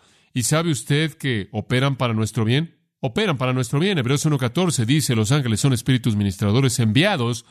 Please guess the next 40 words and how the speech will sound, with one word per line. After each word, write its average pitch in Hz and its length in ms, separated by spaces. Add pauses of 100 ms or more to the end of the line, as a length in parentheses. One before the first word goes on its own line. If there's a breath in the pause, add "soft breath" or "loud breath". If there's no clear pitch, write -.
(300 soft breath)
para 143 200
servir 143 440
a 208 60
aquellos 147 560
que 127 120
heredan 135 340
salvación". 127 520 (260 loud breath)
Y 143 100
después 147 340
añadiría 147 580
otra 117 240
categoría, 113 800
y 113 120
eso 120 200
es 117 40
la 120 120
gente. 131 320 (260 soft breath)
Otros 117 380
creyentes 139 880 (140)
operan 127 380
para 110 160
nuestro 117 320
bien, 165 160
eso 95 160
es 98 80
verdad. 131 440 (100)
Otros 117 340
creyentes 147 640
operan 110 320
para 104 160
nuestro 101 340
bien. 104 280 (140 soft breath)
Segunda 127 380
de 110 120
Corintios 120 440
uno 117 140
veinticuatro, 110 560
Pablo 117 240
dice, 117 480
"Somos 156 680